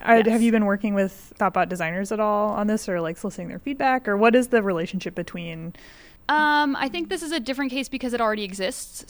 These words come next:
Speaker 2: So
Speaker 1: Yeah.
Speaker 2: I have a <laughs> video on my computer
Speaker 1: Uh-huh.
Speaker 2: of the I O S animation, and I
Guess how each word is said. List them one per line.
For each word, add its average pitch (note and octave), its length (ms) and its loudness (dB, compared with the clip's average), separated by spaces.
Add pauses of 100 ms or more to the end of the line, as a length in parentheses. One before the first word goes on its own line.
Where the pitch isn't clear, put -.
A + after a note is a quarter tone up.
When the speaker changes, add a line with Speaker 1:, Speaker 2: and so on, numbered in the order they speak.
Speaker 2:
So A3 80 4
Speaker 1:
Yeah. G3+ 280 6
Speaker 2:
I G#3 120 0
have A3 520 -2
a G#3 480 0
<laughs> - 120 -12
video G3 600 0
on G#3+ 320 -2
my G#3 160 -2
computer G3+ 520 -2
Speaker 1:
Uh-huh. F#3+ 300 4
Speaker 2:
of G#3+ 60 -6
the G#3 280 -4
I F#3+ 120 0
O F#3+ 60 -2
S G3 160 -4
animation, G3 580 -4
and F#3+ 200 -4
I F#3+ 200 -4